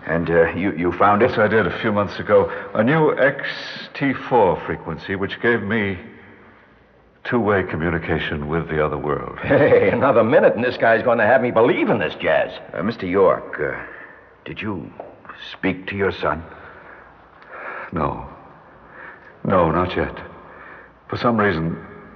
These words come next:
Speaker 2: I don't understand. I've only been able to contact a very special group of dead people.
Speaker 1: What special group?
Speaker 2: People who blame others for their deaths and want revenge. I begged them to find Maximilian for me. They, they did locate him, but, uh,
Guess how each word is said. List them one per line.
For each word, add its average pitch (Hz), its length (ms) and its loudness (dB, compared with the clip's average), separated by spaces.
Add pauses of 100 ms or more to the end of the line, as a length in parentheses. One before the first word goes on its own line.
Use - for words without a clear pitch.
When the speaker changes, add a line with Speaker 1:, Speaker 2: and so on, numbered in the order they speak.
(500)
Speaker 2:
I - 140 4
don't 101 160 4
understand. 87 500 0
I've 87 120 6
only 104 200 4
been 90 140 2
able 87 160 2
to 85 80 2
contact 87 420 2
a 95 80 -4
very 127 320 4
special 104 640 0
group 92 340 0
of 85 200 -4
dead 87 220 2
people. 82 320 -6 (540)
Speaker 1:
What - 240 2
special - 420 2
group? - 320 -2 (240)
Speaker 2:
People 131 260 0
who 95 140 -2
blame 90 380 2
others 82 420 2 (160)
for 87 80 0
their 73 160 -2
deaths - 560 -8 (140)
and 85 160 -2
want 82 240 -2
revenge. 82 420 -2 (880)
I 113 160 4
begged 127 260 4
them 101 140 0
to 95 80 0
find 90 340 -2
Maximilian 80 480 -6 (140)
for 90 120 2
me. 95 120 -2
They, 123 140 4
they 113 180 2
did 180 340 -2 (180)
locate 120 440 2
him, 78 420 -8
but, - 400 0
uh, 107 80 -8